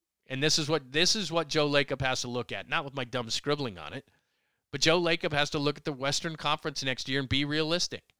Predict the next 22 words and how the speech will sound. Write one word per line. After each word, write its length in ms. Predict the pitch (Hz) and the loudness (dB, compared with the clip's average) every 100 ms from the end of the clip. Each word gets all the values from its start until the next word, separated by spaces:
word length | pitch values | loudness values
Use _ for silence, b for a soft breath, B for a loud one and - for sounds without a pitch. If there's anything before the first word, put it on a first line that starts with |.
| _ _ _ _ | _ _ _ _
and 120 | 123 127 | -6 0
say, 240 | 139 127 | 2 2
"Can 120 | - | 0
we 60 | 131 | -2
beat 220 | 127 151 | 0 2
the 80 | 175 | 2
Lakers? 380 | 160 151 151 139 | 2 2 0 -4
Can 100 | 143 | -4
we 80 | 123 | -2
beat 200 | 135 151 | -2 0
the 100 | 151 | 0
Suns 520 | - 160 151 151 143 | 2 4 2 2 -4
with 240 | 151 147 | -4 -4
Durant? 420 | 143 139 147 143 | -2 2 4 2
They 60 | 135 | 0
have 100 | 123 | -6
a 40 | |
whole 220 | 117 139 143 | -4 -4 -4
year 200 | 143 143 | -2 -2
to 60 | |
play 240 | 135 143 131 | -2 -2 -2
together. 460 | 127 127 123 120 | 0 -2 0 -2